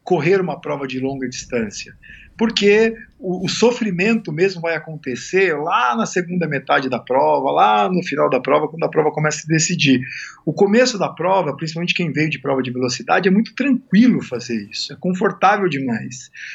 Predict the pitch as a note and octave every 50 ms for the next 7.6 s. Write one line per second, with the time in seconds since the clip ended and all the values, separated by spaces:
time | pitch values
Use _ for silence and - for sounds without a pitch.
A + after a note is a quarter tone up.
0 | - - - - - - - D#3+ F3+ G3+ G#3 G#3 G3+ G#3 A3 A#3 A3+ A3+ - -
1 | G3 F#3 - - G3+ G3 F#3+ D#3+ C3+ E3+ G#3 G#3 - F#3 - - - - E3 F3
2 | G3 F#3+ - - C#3+ C#3 - - D3+ D3+ D3 - G#3+ D3 B2+ B2 - C3 - D3+
3 | D3 D3 C#3+ C#3 - C3 C3 C3 D#3 F#3+ F#3+ F3+ D#3 C#3+ C3 A#2+ B2+ - - E3+
4 | G3 F#3+ D#3 A#2+ A2 - _ - - - - - - - _ - - E3+ F3+ G3
5 | G#3 G3+ G3+ - - E3+ F#3+ F3+ F3 - - C#3+ B2 - - C#3 C#3 C3 B2+ A#2+
6 | B2 C#3+ D3+ D3 D3 B2+ B2+ B2 A#2+ D3+ F#3 A3 F#3+ - - - - - F3 D3+
7 | C#3 C3+ C3 - - D3+ F#3 G3 E3+ C3+ - -